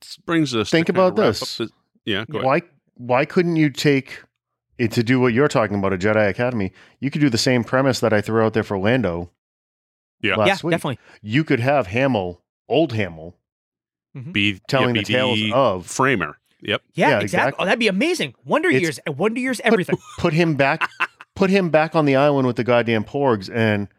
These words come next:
Speaker 2: it's Ahsoka or somebody's coming to hunt him down,
Speaker 1: Yeah.
Speaker 2: and they're telling tales of the Jedi Tome. You know,
Speaker 1: That's
Speaker 2: that's
Speaker 1: beautiful. Yeah.
Speaker 2: You could do all of it.
Speaker 3: Yeah.
Speaker 1: The Journal
Speaker 3: Yoda
Speaker 1: of the
Speaker 3: Ghost.
Speaker 1: Wills.
Speaker 3: Ghost Yoda. Him and
Speaker 1: Um,
Speaker 3: Ghost Yoda telling stories.
Speaker 1: Yep. So
Speaker 2: Fuck yes.
Speaker 1: So,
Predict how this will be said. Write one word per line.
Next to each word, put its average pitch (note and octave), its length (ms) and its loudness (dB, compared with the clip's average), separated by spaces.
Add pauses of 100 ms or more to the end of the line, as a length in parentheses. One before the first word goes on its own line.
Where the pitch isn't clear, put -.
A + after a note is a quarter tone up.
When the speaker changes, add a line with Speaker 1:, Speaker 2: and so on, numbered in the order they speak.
(140)
Speaker 2:
it's - 100 -10
Ahsoka C#3 280 0
or A2 80 2
somebody's A#2+ 380 0
coming A#2+ 260 2
to G#2+ 180 2
hunt A#2 240 -2
him A#2 180 0
down, A2 340 2
Speaker 1:
Yeah. F2 100 -4 (440)
Speaker 2:
and A#2+ 160 0
they're A#2+ 60 4
telling B2+ 340 0
tales A2 560 -2
of F#2+ 80 -8
the G2+ 80 -2
Jedi G#2 300 0
Tome. F2+ 400 -4
You F#2 80 -6
know, A2+ 200 0
Speaker 1:
That's A2+ 140 -4
Speaker 2:
that's - 200 -12
Speaker 1:
beautiful. A2+ 500 -2 (100)
Yeah. A2+ 200 -8 (160)
Speaker 2:
You A2+ 120 -2
could A2+ 120 -8
do A#2 140 2
all A#2 180 2
of E2+ 80 -6
it. E2 100 -12 (420)
Speaker 3:
Yeah. - 160 -20
Speaker 1:
The F#2+ 100 -4
Journal D3+ 360 2
Speaker 3:
Yoda - 20 2 (200)
Speaker 1:
of C3 40 -2
the A2 60 2
Speaker 3:
Ghost. F#2+ 100 0
Speaker 1:
Wills. G2+ 340 2
Speaker 3:
Ghost A3 200 2
Yoda. D3 280 0 (180)
Him F3 120 0
and G3+ 120 2
Speaker 1:
Um, G3 40 4
Speaker 3:
Ghost G#3+ 200 0
Yoda D#3 260 2
telling E3+ 220 -2
stories. F3+ 360 -4 (160)
Speaker 1:
Yep. A#2+ 140 0 (180)
So B2 440 2
Speaker 2:
Fuck - 440 -10
yes. C3 240 2
Speaker 1:
So, A2+ 140 2